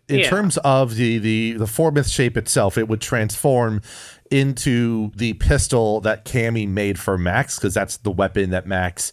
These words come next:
Speaker 2: Yeah, yeah,
Speaker 1: put
Speaker 2: of course.
Speaker 1: into Formith. Um, in terms of any other effects, um, for Max at the very least, like, there was all these flower motifs and stuff, but that's just because Max is into flowers and had a flower garden and stuff. And so I assumed that was just Max's influence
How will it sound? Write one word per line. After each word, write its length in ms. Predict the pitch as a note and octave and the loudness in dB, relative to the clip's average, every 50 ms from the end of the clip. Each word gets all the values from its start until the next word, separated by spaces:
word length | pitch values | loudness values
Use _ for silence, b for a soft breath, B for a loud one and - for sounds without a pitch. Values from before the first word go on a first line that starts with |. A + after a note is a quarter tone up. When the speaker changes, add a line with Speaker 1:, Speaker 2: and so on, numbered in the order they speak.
| - | -6
Speaker 2:
Yeah, 300 | E3 E3 D#3+ D#3+ F#3 A#3+ - _ | -2 0 0 0 0 -2 -6 _
yeah, 100 | - D#3 C#3+ | -6 -2 0
Speaker 1:
put 200 | B2 A2 - - | 0 0 0 -4
Speaker 2:
of 40 | - | -8
course. 120 | A#2+ B2 | -2 2
Speaker 1:
into 360 | A2+ A2 A2+ A#2 A2 - B2 | 2 2 2 2 0 0 -2
Formith. 420 | - - B2 A#2 A#2+ D3 G3+ - - B B B B B B B B B B - | 0 2 0 2 2 0 -2 -2 -6 B B B B B B B B B B 0
Um, 320 | - B2+ B2 A#2 A#2 A#2 A#2+ _ _ _ - | 2 4 4 4 2 0 -2 _ _ _ 0
in 120 | D#3 D3 C#3 | 0 0 2
terms 260 | - F3+ E3+ D#3 D#3 | 2 0 0 0 0
of 100 | C#3 B2+ - | -2 0 0
any 180 | D#3+ E3 F3 E3+ | 2 2 4 4
other 240 | D#3+ C#3+ D3+ D3 C#3 | 4 4 2 2 0
effects, 600 | C3 - - - D3+ C3+ B2+ - - - - - - - | 0 0 2 2 4 2 2 0 -4 -6 -6 -6 0 2
um, 380 | B2 A#2+ A#2 A2+ A2 G#2+ F#2+ b b b b b | 4 4 4 2 0 -2 -4 b b b b b
for 180 | - - C#3+ B2 | -2 -2 0 0
Max 420 | A2 A2+ C3 D#3+ G#3 A#3+ - - | 2 2 4 4 4 2 2 -2
at 80 | G#3 C#3 | -2 -2
the 80 | C#3 | -2
very 280 | A2+ G2 A#2 A2 G#2 G2+ | 0 2 2 2 2 0
least, 400 | F#2 F#2 G2 F#2 F2+ F2 - - | 0 -2 -2 -2 -2 -4 -6 -6
like, 220 | G#2+ F#2+ F2+ - | -6 -6 -6 -2
there 100 | - A#2 | -2 0
was 120 | A2 G#2+ B2 | 0 0 0
all 140 | B2+ B2+ B2 | 0 0 0
these 180 | A2 G#2+ - | -2 -4 -6
flower 400 | - - - B2+ A#2+ A#2+ A#2+ A#2 | -6 -6 -2 2 4 4 4 4
motifs 480 | A2+ A2 G#2 - - - G#2+ G2+ - - | 2 0 -2 -2 -2 -2 -2 -2 -2 -4
and 100 | G#2 - | -6 -4
stuff, 180 | - A#2+ G#2+ F#2+ | 0 -2 -2 0
but 80 | - | 0
that's 180 | G2+ A2 G#2+ - | -2 -2 -2 -4
just 140 | G2 F#2 - | -8 -10 -6
because 260 | - A#2+ G2 F2+ - B B B B B B B B | -2 -2 -2 -2 -4 B B B B B B B B
Max 400 | G#2+ G#2 A#2 A#2 A2+ A2+ - - | -2 0 0 0 0 -2 -4 -8
is 140 | G2 - - | -8 -6 -4
into 220 | - B2 G#2+ A#2+ G#2 | -4 -4 -2 -2 -4
flowers 500 | - - A2+ G#2+ G#2 G2 G2 F#2+ F#2+ E2+ | -2 0 2 2 4 4 2 2 0 0
and 120 | F#2+ G2 | -2 -2
had 100 | F#2+ F2+ | 0 -2
a 40 | F2 | -2
flower 340 | - - A2 A2 A2 G#2+ G#2 | -2 0 2 2 2 2 2
garden 400 | G2 G2 F2 F2+ D#2+ D2+ E2 E2+ | 0 0 -2 -2 -2 -4 -4 -4
and 80 | E2+ E2+ | -4 -4
stuff. 220 | - - F2 D#2 | -2 -2 -2 -2
And 100 | F2+ E2+ | -2 -2
so 80 | - F#2+ | 0 2
I 160 | G#2 A#2 A2+ | 2 2 2
assumed 400 | G#2 G2 - - A2 G2+ F#2 F2 | 0 -2 -4 -4 -4 -4 -2 -2
that 100 | G2+ G2 | -2 -4
was 100 | G2 - | -4 -4
just 200 | - F2 F#2+ - B B B B B B B | -6 -6 -6 -8 B B B B B B B
Max's 600 | - G2 G#2 A#2+ A#2+ A#2 A2+ - - G#2 F2+ E2 - | -6 -2 0 2 0 0 -2 -2 -4 -4 -4 -4 -2
influence 720 | - A2 A2 G#2 F#2+ - G#2 F#2 E2+ E2+ E2 E2 - - - | -2 -2 -2 -2 -2 -2 -2 0 0 0 -2 -2 -4 -6 -8